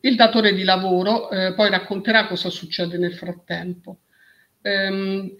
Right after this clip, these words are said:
racconta, eh, che la donna, finita il turno di lavoro intorno,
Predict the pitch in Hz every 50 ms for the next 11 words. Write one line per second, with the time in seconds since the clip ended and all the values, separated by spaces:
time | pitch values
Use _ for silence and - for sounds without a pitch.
0 | _ _ _ _ _ _ _ _ 214 226 247 247 - - 214 185 170 175 180 175
1 | - 214 220 214 214 202 190 185 180 175 175 170 - 202 - 208 208 220 202 180
2 | 170 165 165 - 185 196 202 202 175 170 165 - - 180 175 180 - 214 190 185
3 | 175 175 175 175 185 185 196 190 175 175 165 175 175 - 208 196 185 190 180 175
4 | 175 170 170 165 165 165 165 165